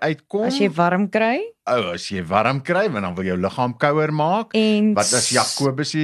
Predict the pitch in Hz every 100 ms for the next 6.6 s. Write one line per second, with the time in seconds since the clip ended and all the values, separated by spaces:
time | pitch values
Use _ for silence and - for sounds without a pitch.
0 | 147 139 - 180 170 233 262 - - -
1 | - 240 285 277 285 - 247 277 294 208
2 | 143 117 151 151 214 262 220 135 92 -
3 | 120 165 82 - - - - - 185 202
4 | 170 185 175 110 107 165 147 120 113 120
5 | 107 117 143 147 147 - 165 127 101 120
6 | 120 156 214 123 - -